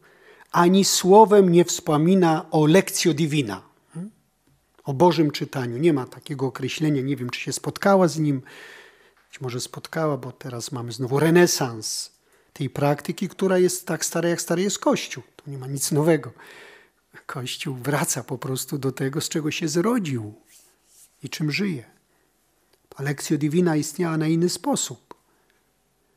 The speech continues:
Jej dzienniczek jest doskonałym świadectwem i przykładem tego, czym jest lectio divina. Chociaż ani razu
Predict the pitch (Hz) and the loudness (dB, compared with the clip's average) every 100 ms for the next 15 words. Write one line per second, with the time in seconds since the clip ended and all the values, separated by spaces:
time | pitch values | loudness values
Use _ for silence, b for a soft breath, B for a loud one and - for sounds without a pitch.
0 | _ _ B B B B 156 208 220 170 | _ _ B B B B 4 6 6 6
1 | 185 180 220 - 180 160 139 127 226 233 | 8 8 6 4 4 4 2 4 6 6
2 | - 180 180 196 185 - 151 139 180 185 | 4 6 8 8 6 2 -4 0 2 2
3 | - 151 139 - 151 - 143 127 120 - | 0 0 0 -4 -6 -2 -2 -2 -4 -2
4 | 185 170 160 - 226 220 165 170 160 - | 0 0 0 2 4 4 4 4 2 -4
5 | 135 139 - 139 120 110 101 90 - _ | -4 -4 -4 -6 -6 -6 -6 -8 -14 _
6 | _ _ 170 143 135 - 131 120 110 b | _ _ -10 -8 -8 -6 -6 -8 -10 b
7 | b b b b b _ _ 123 139 131 | b b b b b _ _ -6 -4 -4
8 | 127 | -8